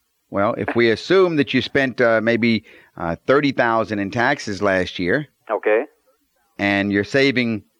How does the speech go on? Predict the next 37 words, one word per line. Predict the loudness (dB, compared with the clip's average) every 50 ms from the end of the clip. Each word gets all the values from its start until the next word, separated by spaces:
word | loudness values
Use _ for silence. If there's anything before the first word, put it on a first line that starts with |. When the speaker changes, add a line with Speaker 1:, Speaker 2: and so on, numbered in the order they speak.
| _ _ _ _ _ -6
Speaker 1:
twenty | -2 0 0 2 0 0
thousand, | 0 0 0 0 -2 -4 -4 -6 -10 -10 -10 -14 _ _ _ _ _ _ _ _ _ _ _ _ -6
then | -4 -2 0
that | 0 -2 0
says | 0 0 2 2 2 0
that | -2 -4 -4 -2 0
you're | 0 2 2 0
spending | -2 -4 -4 -2 -2 0 0 -2 0
fifty | 2 0 0 2 0 -2
thousand. | -2 -2 -4 -4 -6 -8 -2 -2
Speaker 2:
Okay. | -2 2 2 0 0 0 -4 _ _ _ _ _ _ _ _ -12
Speaker 1:
If | -12 -10 -6 -4
you're | -6 -6
spending | -2 -2 -2 0 0 0 -2 -2
fifty | 0 0 0 0 0 -2 -2
thousand, | 0 2 0 2 2 0 0 -2 -4 -6 -6 -8 -10 _ _ _ _ _ _ _ _ _ _ _ -8
then | -4 -2 -2 -2 -2 -6 -8 _ _ _ _ _ -6
what | -2 -2 -2
does | -2 0
he | -2 -2
want | 0 0 0 -2
to | -2
do, | -2 -2 -4
Linda? | -4 -4 -4 -4
He | -2 -2
wants | -2 -4 -4 -6
to | -10 -8
find | -6 -6 -4 -4 -4 -6
out | -6 -6 -6 -10 -12 _ _ _ _ _ _ _ _ _ _ _ _ _ _ _ _ _ _ -16
whether | -14 -12 -10 -6
he'll | -6 -4 -2
have | 0 -2 0 -2
fifty | -4 -4 -4 -2
thousand | 0 2 2 2 0 -2 -2 -6 -8 -8 _ _ _ _ _ _ _ _ _ _ _ _ _ _ _ _ _ _ _ _ _ _ _ _ -12
in | -10 -10 -8
three | -4 -2 0 2
years. | 2 0 0 -2 -6 -10 -14